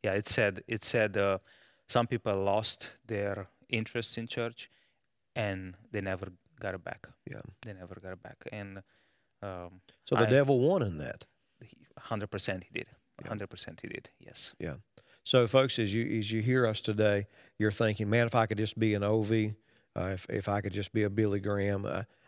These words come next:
Speaker 2: then I'd know purpose." But that's not,
Speaker 1: Hmm.
Speaker 2: that's not at work at all.
Speaker 1: No.
Speaker 2: Billy Graham and Ovi and every other Christian finds their purpose as they surrender to God.
Speaker 1: That's right. Yeah.
Speaker 2: And then when you surrender that to God, then God says,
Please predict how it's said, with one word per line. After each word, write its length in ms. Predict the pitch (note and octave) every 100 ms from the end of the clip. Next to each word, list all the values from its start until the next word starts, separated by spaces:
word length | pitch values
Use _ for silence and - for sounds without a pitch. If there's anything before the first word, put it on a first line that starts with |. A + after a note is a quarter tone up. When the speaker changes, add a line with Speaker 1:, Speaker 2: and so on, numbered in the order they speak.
| -
Speaker 2:
then 140 | A2+
I'd 160 | G#2 G2
know 180 | G#2
purpose." 420 | G2+ - G2+ - F2+
But 140 | G#2+
that's 220 | A#2+ C3
not, 140 | C3 A#2
Speaker 1:
Hmm. 80 | A2+
Speaker 2:
that's 280 | A#2+ B2 -
not 180 | A2+ A2
at 100 | -
work 220 | G#2 G2
at 80 | G#2
all. 320 | G2+ F#2+ F#2+ _ - -
Speaker 1:
No. 40 |
Speaker 2:
Billy 220 | A#2 B2
Graham 360 | A2 A2+ A#2 G#2
and 80 | F#2
Ovi 360 | A2 A2+ A2
and 100 | G2
every 320 | G2 G#2+ A#2+ A2
other 200 | G#2+ G#2+
Christian 640 | - A2+ - - G2+ G2 - _ _
finds 460 | - A#2+ A#2 D3+ B2
their 160 | B2 A2+
purpose 540 | B2 A#2+ - G#2 F#2
as 180 | G2 G2
they 120 | G2+
surrender 500 | F#2+ - G#2 A2 G2+
to 80 | F#2
God. 340 | F#2+ F2 D#2 F2
Speaker 1:
That's 220 | G#2 -
right. 180 | F#2+ - _ _
Yeah. 140 | - - -
Speaker 2:
And 200 | - G#2
then 140 | A2 A2+
when 100 | A2
you 80 | G#2
surrender 400 | - A#2+ D#3+ D3+
that 220 | A#2 A#2
to 80 | G#2
God, 480 | G#2 G2+ F#2+ F#2+ G2+ _ _ _ -
then 140 | G#2+
God 300 | G2+ A2 A2
says, 400 | - A2 G#2 G2